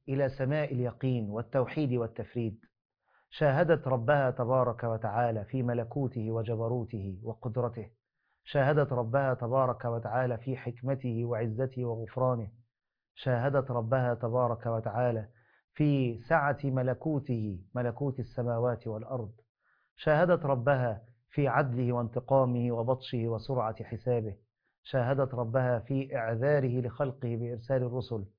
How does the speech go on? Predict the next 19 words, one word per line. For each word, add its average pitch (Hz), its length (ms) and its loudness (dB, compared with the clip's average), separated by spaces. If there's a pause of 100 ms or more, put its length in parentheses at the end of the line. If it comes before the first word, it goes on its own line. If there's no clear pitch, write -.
(220)
وإنزال 117 440 2
الكتب، 120 460 -2 (560)
شاهدت 151 560 4
ربها 135 380 2
في 143 280 0
إكرام 131 680 2 (180)
أهله 110 580 0 (440)
وأوليائه 131 840 2
وعباده، 110 600 2 (520)
شاهدت 135 540 2
ربها 120 580 0 (420)
في 151 220 4
رزقه 117 680 0 (120)
وجوده 123 580 2
وكرمه 113 760 0 (220)
حتى 151 440 2
للكافر 120 760 0 (320)
وحتى 123 520 -2
للفاجر، 107 640 -4